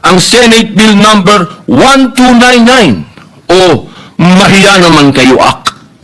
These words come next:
na naglalayong ganap na alisin ang ekwasyon, ang panghihimasok ng mga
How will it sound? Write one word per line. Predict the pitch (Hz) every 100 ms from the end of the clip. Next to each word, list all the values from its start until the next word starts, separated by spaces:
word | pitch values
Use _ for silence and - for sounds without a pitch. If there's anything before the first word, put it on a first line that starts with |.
| - - - -
na | 151 170
naglalayong | 160 170 170 190 190 180 175
ganap | 151 196 214
na | 175 160
alisin | 156 - 233 262 277 285 262 - - - - -
ang | 202 220
ekwasyon, | - 202 247 - - 302 208 107 - - - - - -
ang | 196
panghihimasok | 214 220 220 220 214 247 254 233 226
ng | 190
mga | 202 202